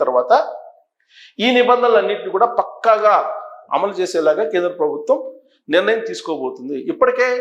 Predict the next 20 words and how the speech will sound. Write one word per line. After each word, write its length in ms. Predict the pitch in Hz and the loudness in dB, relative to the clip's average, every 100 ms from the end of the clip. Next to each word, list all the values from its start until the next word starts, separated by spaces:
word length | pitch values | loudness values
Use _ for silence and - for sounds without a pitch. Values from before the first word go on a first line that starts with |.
| - - - | -8 -16 -4
చాలా 320 | - 156 226 240 233 - - - 170 | 0 2 4 4 4 0 -6 -6 -2
రైల్వే 240 | 190 190 - | 0 0 -2
స్టేషన్స్‌లో 540 | 170 - 143 147 220 311 - - - _ - | -4 -6 -8 2 4 4 0 -12 -20 _ -6
మీకు 140 | 220 190 | -2 2
లగేజీ 300 | 180 240 254 240 | 0 0 -4 -4
చెకింగ్స్ 340 | 196 196 185 151 | -6 -6 -12 -10
ఉన్నాయి, 160 | 127 127 | -6 2
ఎలక్ట్రానిక్ 500 | 190 - 226 220 226 185 156 - _ 151 | 2 2 0 0 -4 -10 -14 -18 _ 2
వే-, 220 | 202 233 160 | 2 2 2
వేయింగ్ 260 | 190 226 214 | 2 2 -2
మిషన్స్ 280 | 208 202 185 | -6 -6 -6
కూడా 100 | 185 156 | -6 -4
పెడుతున్నారు, 360 | 127 - 110 - | -4 -6 -8 0
ఎలక్ట్రానిక్ 520 | 180 190 208 214 220 190 | 0 2 2 0 -2 -4
వేయింగ్ 260 | 190 196 196 | -2 -2 -6
మిషన్స్ 260 | 190 196 190 | -8 -10 -8
కూడా 120 | 185 147 | -4 -2
పెడుతున్నారు. 360 | 151 - 123 139 | -2 -4 -8 -6
మీ 80 | 165 160 | -2 0
లగేజీని 480 | 175 220 220 240 | 4 2 0 -6